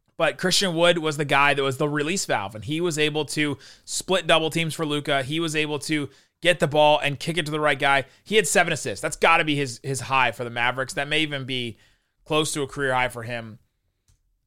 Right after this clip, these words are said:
uh, in his career, but he had seven assists. Great passing game from, from Christian Wood. He is, since he's been on the Mavericks,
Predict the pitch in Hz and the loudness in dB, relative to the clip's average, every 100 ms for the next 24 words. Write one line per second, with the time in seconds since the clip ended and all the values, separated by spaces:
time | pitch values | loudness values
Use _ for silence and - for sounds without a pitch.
0 | - 113 120 123 117 - 123 135 143 110 | -10 -8 -6 -6 -8 -8 -6 -2 0 0
1 | 123 113 - _ _ 208 214 160 196 190 | -2 -4 -8 _ _ 2 2 4 2 2
2 | 190 156 - 123 143 185 202 - 156 160 | 0 -2 -6 -10 -2 2 2 0 2 2
3 | 151 165 147 127 120 117 113 139 135 131 | 2 -2 -2 -2 -6 -10 -10 -8 -6 -6
4 | 131 117 107 160 190 - 180 214 226 165 | -6 -8 -4 0 0 0 -4 -2 -2 -4
5 | 170 _ _ _ _ 123 175 196 202 202 | -10 _ _ _ _ -2 2 2 2 2
6 | 196 202 233 - | 2 2 -2 -6